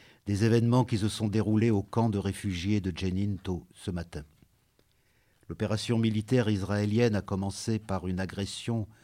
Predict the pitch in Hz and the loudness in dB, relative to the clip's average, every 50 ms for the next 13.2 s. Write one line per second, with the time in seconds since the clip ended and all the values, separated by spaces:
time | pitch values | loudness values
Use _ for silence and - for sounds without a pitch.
0 | - - - - - - _ _ _ - 95 90 - - 113 104 104 101 - - | -20 -20 -20 -20 -20 -20 _ _ _ -8 -8 -8 -4 -4 -2 -2 -2 -2 -2 -4
1 | - - 127 120 - - 101 - - - 110 101 - - - - 120 120 107 98 | -2 -2 -2 -2 -2 -4 -6 -6 -4 -4 -4 -4 -4 -6 -4 0 0 2 2 0
2 | 95 - - - 104 - - - 113 107 95 95 98 110 117 117 104 92 92 92 | -2 -4 -6 -6 -6 -6 -4 -4 -4 -4 -2 -2 0 0 0 0 -2 -2 -2 -4
3 | 95 92 80 90 92 - - - 101 98 95 - - - 87 85 90 85 - - | -4 -6 -6 -6 -8 -10 -6 -6 -6 -6 -6 -10 -12 -12 -10 -10 -10 -12 -12 -14
4 | - 90 80 80 76 - - - 62 - - _ _ _ _ _ _ _ _ _ | -12 -12 -12 -12 -12 -14 -16 -16 -20 -20 -20 _ _ _ _ _ _ _ _ _
5 | _ _ _ _ _ _ _ _ - 95 92 98 113 - 131 127 127 - - 143 | _ _ _ _ _ _ _ _ -6 -2 0 0 2 4 2 2 2 2 2 2
6 | 143 139 120 - - _ _ - _ _ _ _ - - - - _ _ _ - | 2 2 0 -4 -12 _ _ -20 _ _ _ _ -20 -20 -20 -20 _ _ _ -4
7 | 113 104 - - 127 123 - 131 127 117 123 135 127 - 120 110 - - 120 113 | -2 -2 2 0 2 2 4 2 4 4 4 2 2 2 0 0 2 2 2 4
8 | 110 110 113 131 127 120 113 107 - 110 101 101 95 - - - - 95 90 76 | 4 4 4 6 6 6 4 4 2 2 2 2 0 -2 -6 -6 -4 -4 -4 -4
9 | 76 78 76 76 69 69 _ _ _ _ _ _ _ _ _ _ 95 98 101 95 | -6 -8 -8 -10 -12 -16 _ _ _ _ _ _ _ _ _ _ -4 -2 -2 -2
10 | 104 - - - - 117 107 104 - - - - 113 113 110 104 101 - - - | -2 -4 -4 -2 0 0 0 -2 -4 -10 -2 0 0 2 2 0 -2 -4 -6 -4
11 | 120 117 120 123 117 117 - _ - 104 98 95 90 - - 104 - - 104 101 | -2 0 0 0 -2 -4 -6 _ -4 -4 -4 -4 -4 -6 -8 -6 -4 -2 -2 -2
12 | 101 98 85 98 107 104 101 92 92 98 92 80 95 98 98 101 92 - - - | -2 -2 -2 -2 0 0 -2 -2 -4 -4 -4 -2 -4 -2 -2 -4 -4 -6 -6 -6
13 | 107 117 127 | -6 -6 -6